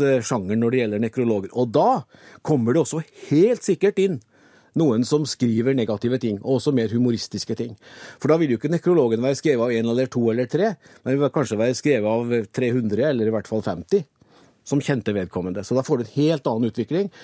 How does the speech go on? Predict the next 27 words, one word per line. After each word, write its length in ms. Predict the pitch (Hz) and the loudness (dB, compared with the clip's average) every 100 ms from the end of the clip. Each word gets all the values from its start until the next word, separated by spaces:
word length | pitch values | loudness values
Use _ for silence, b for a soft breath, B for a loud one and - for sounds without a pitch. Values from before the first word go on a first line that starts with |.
| B B | B B
og 80 | 120 | -4
da 140 | 139 165 | -2 0
tror 160 | 190 | 2
jeg 180 | 123 117 | 2 2
at, 180 | 131 - | -2 -2
eh, 220 | 143 139 135 | 0 0 0
avisnekrologen 1120 | 127 117 101 - 113 113 - 117 110 107 123 | -2 -2 -2 -6 -6 -6 -2 0 0 -2 -2
kommer 180 | 139 104 | -4 -2
til 140 | 120 | -4
å 60 | 117 | 0
dø. 280 | 113 120 - B B B B | 0 0 -2 B B B B
Da 120 | 135 | -2
tror 100 | 160 | 0
jeg 80 | 127 | 0
at 80 | |
det 100 | 139 | 0
bare 240 | 139 120 117 | 0 0 0
blir, 360 | 120 123 120 | 0 0 0
eh, 280 | 123 123 117 - B B B | 0 -2 -4 -8 B B B
eh, 160 | 113 117 | -4 -2
kongelige, 920 | 156 147 120 123 120 127 127 123 123 107 b b | -2 0 0 0 0 0 -2 -2 -6 -10 b b
eh, 60 | |
eh, 840 | 120 120 120 113 98 107 - 113 92 92 117 | -6 -2 -2 -4 -6 -10 -6 -6 -6 -10 -6
rike 360 | 131 151 - | -2 0 0
mennesker, 460 | 139 135 107 - 127 | -2 -2 -2 -2 -2
eller, 320 | 127 113 101 | 0 -2 -4
eh, 160 | 101 | -6